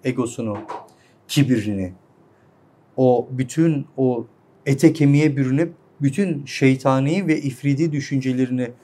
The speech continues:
yazıp da oraya getirdiği mime onları topluyor. Sonra ne geliyordu? Elif, la, mim, ra. Ra ne? İlahi bilinç.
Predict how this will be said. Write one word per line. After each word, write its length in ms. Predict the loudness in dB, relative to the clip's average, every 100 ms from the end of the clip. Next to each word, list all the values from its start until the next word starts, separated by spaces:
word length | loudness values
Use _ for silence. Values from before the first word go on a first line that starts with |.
| _ _ 0
yazıp 360 | 2 4 0
da 60 | 0
oraya 160 | 0
getirdiği 540 | 0 -2 -6 -4 -4 -6 -16 _ -2
mime 280 | 0 4
onları 360 | 4 4 0 0
topluyor. 420 | -2 -2 -6 -10 -12 _ _ _ _ _
Sonra 300 | -4 2 2
ne 220 | 2 0 2
geliyordu? 480 | 4 2 0 -2 -4
Elif, 400 | -2 -2 -6 2
la, 440 | 6 8 6 4
mim, 540 | 2 2 2 0 -2 2
ra. 500 | 4 6 4 2 -6 _ _ _ _ _ 4
Ra 220 | 8 8
ne? 240 | 6 -4 -8
İlahi 340 | 0 0 0 -2
bilinç. 340 | -4 -10 -18